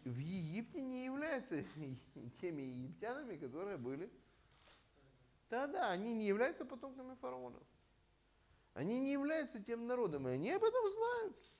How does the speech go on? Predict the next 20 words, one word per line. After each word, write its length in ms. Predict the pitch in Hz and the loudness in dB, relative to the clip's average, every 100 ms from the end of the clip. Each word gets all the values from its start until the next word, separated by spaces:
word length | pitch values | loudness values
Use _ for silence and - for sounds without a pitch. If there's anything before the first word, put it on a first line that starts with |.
| - | -10
И, 180 | - 156 | 2 4
в 120 | 127 | 6
общем-то, 340 | 151 220 277 247 | 2 0 -2 -2
никто 300 | 139 123 143 | -4 -4 -4
не 100 | 147 | -6
скрывает 500 | - 233 269 165 104 | -4 0 2 2 0
об 140 | 87 | -8
этом. 220 | 73 - - - - - _ _ | -12 -18 -20 -20 -20 -20 _ _
Это. 240 | - 113 - - - _ _ - - _ _ _ _ _ - _ - - | -12 -12 -14 -20 -20 _ _ -20 -20 _ _ _ _ _ -20 _ -20 2
Понятно, 400 | 180 180 123 - | 4 6 4 0
да? 240 | 143 330 - - - - - - - - - - - | 2 2 0 -16 -20 -20 -20 -20 -20 -20 -20 -20 2
То 100 | 190 | 8
есть 160 | 165 127 | 8 8
был 260 | 135 254 | 10 10
великий 420 | 277 294 294 285 | 10 8 6 4
народ, 380 | 294 302 311 311 | 6 8 8 6
и 100 | 180 | 2
теперь 340 | 156 185 233 233 | -2 0 4 6
его 300 | 240 240 240 - - - - - - 554 - - - - | 6 4 0 -18 -20 -20 -20 -18 -14 -14 -16 -20 -20 -10
нету. 440 | 466 494 494 440 | 2 4 4 0